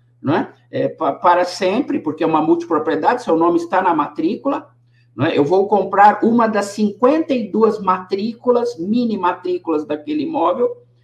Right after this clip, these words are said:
e vou me tornar proprietário para sempre. Meu filho, meu neto, meu bisneto, meu tataraneto, aquilo vai passando de pai para filho,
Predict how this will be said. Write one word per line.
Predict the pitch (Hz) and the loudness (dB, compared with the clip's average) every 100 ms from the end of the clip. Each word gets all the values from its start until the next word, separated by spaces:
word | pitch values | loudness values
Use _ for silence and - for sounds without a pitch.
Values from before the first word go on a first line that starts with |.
| _ - | _ -10
e | 202 | -2
vou | 208 254 | 4 6
me | 262 | 6
tornar | 254 233 247 | 4 4 2
proprietário | 247 247 240 240 247 | 2 2 2 0 0
para | 240 294 | 0 -4
sempre. | - 190 185 | -6 -8 -2
Meu | 208 214 | 2 2
filho, | 214 208 202 | 0 -4 -2
meu | 196 | -4
neto, | 196 196 208 | -4 -4 -4
meu | 196 202 | -6 -6
bisneto, | 196 196 196 196 | -6 -4 -4 -4
meu | 196 | -8
tataraneto, | 196 208 202 196 196 202 220 | -4 -2 0 0 -2 -4 -6
aquilo | 240 214 | -6 -6
vai | 208 214 | -4 -4
passando | 220 220 214 | -4 -4 -6
de | 220 | -4
pai | - 214 | -4 -6
para | 214 | -6
filho, | - 131 - | -8 -6 -6